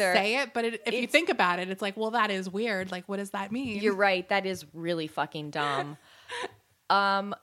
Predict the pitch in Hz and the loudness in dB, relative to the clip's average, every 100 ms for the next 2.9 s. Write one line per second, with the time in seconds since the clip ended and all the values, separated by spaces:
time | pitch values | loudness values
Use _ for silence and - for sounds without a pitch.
0 | - 214 233 233 226 - 214 214 - 220 | -2 4 6 6 2 2 2 2 2 -2
1 | 196 - 190 - 156 - 220 269 262 254 | 0 -2 -4 0 0 2 2 4 4 4
2 | - - 190 185 170 180 160 160 | 2 0 0 0 -4 -2 -2 -4